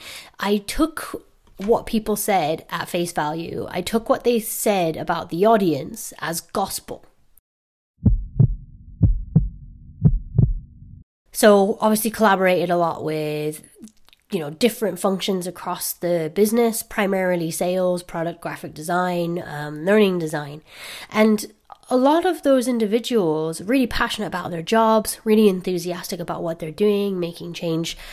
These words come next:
um, through learning products and learning technologies. I listened to them when they told me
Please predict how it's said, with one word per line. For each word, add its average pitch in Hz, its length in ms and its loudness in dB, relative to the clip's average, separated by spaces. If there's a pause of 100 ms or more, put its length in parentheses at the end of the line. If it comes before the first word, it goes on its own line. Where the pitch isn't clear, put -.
(200)
um, 165 380 -4
through 180 220 0
learning 226 460 4
products 214 480 0
and 156 100 -4
learning 170 260 -2
technologies. 165 640 -4 (1400)
I 214 100 0
listened 240 440 2
to - 180 -2
them 170 240 2
when 170 160 0
they 170 160 -2
told 180 360 -2
me 165 460 -4